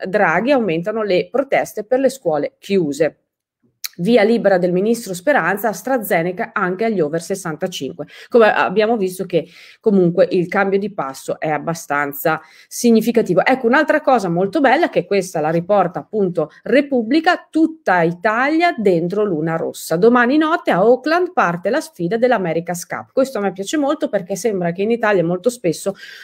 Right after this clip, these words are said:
le uniche notizie degne di nota sportive siano quelle relative al calcio, invece devo dire che stiamo facendo veramente un'impresa prodigiosa che merita di essere,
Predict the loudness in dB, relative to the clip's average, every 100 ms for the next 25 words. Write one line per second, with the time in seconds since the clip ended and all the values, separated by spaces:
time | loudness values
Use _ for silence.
0 | -2 4 6 6 4 2 2 0 -2 0
1 | 2 2 0 0 0 -2 -2 0 0 0
2 | -2 -2 -2 -2 0 2 2 2 0 0
3 | 0 0 2 0 0 -4 -4 -4 -4 -4
4 | -2 -2 -4 -8 _ -20 -2 0 0 -2
5 | -4 0 0 2 0 -2 2 4 4 2
6 | 0 -2 0 0 2 0 2 0 2 2
7 | 2 2 2 2 2 0 0 -2 0 -2
8 | -2 -2 -2 -4 -20 -20 _ 2 4 4
9 | 2 0 0 0